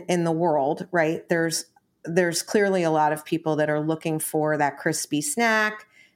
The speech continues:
People know that nuts and seeds are good for them. They can be a little rough on the stomach.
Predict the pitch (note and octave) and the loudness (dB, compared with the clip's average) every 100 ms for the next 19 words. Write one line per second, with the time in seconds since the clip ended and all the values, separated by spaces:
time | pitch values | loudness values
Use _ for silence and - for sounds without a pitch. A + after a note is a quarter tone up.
0 | _ - G3+ G3 E3+ E3 D#3 F3 F3+ F#3 | _ -4 0 2 2 2 2 2 0 0
1 | F#3 F#3 F#3 F#3 F#3 F3 F3+ F3+ F3 - | 0 0 -2 0 0 0 -2 -2 -4 -4
2 | F3+ F3 E3+ E3 E3 - C#3+ C#3 F3+ F3+ | -2 0 0 0 -4 -4 -6 -4 -2 0
3 | F#3+ F#3+ F3 F3 E3+ E3+ E3 E3 E3 E3 | 0 0 0 0 0 0 0 -2 -4 -4
4 | D#3+ - E3 D#3+ D#3+ - | -4 -4 -2 -2 -4 -10